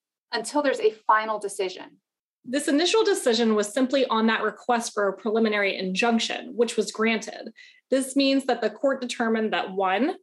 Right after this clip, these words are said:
Speaker 2: the brokerage was likely to succeed on the merits,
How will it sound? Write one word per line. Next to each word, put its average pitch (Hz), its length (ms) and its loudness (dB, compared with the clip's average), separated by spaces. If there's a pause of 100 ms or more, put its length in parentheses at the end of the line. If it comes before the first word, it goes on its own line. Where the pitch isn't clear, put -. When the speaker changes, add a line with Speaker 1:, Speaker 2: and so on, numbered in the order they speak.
Speaker 2:
the 208 80 -2
brokerage 214 540 0
was 208 180 -4
likely 240 320 0
to 262 100 -4
succeed 247 460 -4
on 262 100 0
the 302 60 -2
merits, 185 640 -2